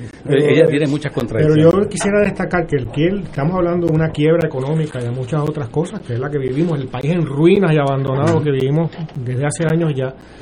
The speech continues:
Speaker 1: que no es causado por los extraterrestres, es causado justamente por los part-, por el bipartidismo totalitario, como a mí me gusta llamarle, pero particularmente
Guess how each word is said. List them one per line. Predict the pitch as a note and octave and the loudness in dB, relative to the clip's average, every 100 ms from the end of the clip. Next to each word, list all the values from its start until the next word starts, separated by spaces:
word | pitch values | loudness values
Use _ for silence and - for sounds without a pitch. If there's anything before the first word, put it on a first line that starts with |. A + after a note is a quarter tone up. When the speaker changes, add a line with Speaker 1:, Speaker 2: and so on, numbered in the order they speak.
| - - - - - | -20 -18 -18 -18 -6
Speaker 1:
que | C#3 C3 | -4 -2
no | C3 | -2
es | F3 | -2
causado | - B3 G3+ E3 A3 A3+ | 0 0 2 2 4 2
por | F3 | 2
los | D#3 | 2
extraterrestres, | - C#3+ C3 A#2 A#2 F#3+ G3+ B3 - - - - - - - - | 0 -2 -4 -4 0 0 2 -2 -2 -10 -20 -20 -20 -20 -20 -8
es | C3+ - | -6 -2
causado | F#3+ G#3 G3+ F3+ G3+ A3+ | 2 2 2 4 6 6
justamente | D#3 F3 - A3 F3+ E3 A3+ B3 - A3+ - | 6 4 2 0 2 4 2 0 -2 -2 0
por | D3+ C#3+ | 0 0
los | C3+ | -2
part-, | - A#2 A2 - | -4 -6 -6 -2
por | D3 | 2
el | C#3+ | 4
bipartidismo | C#3 - C#3 A#2 C#3 D3 G3+ G3+ | 2 2 0 2 2 6 6 6
totalitario, | F#3 D#3 C3+ C3 - E3 D#3+ C3 | 4 4 2 2 4 6 6 4
como | A#2 A#2+ | 2 0
a | |
mí | C3+ | 0
me | D3+ | 0
gusta | D#3+ E3+ | 0 0
llamarle, | E3+ D3+ C#3+ B2 B2+ | 2 2 0 0 -4
pero | C3 B2 | -2 -2
particularmente | B2+ A2+ A2 C3 C3+ C3 D3 G3 G3 B3 G#3 F3 | -2 -6 -4 -4 -2 0 2 4 4 2 0 -2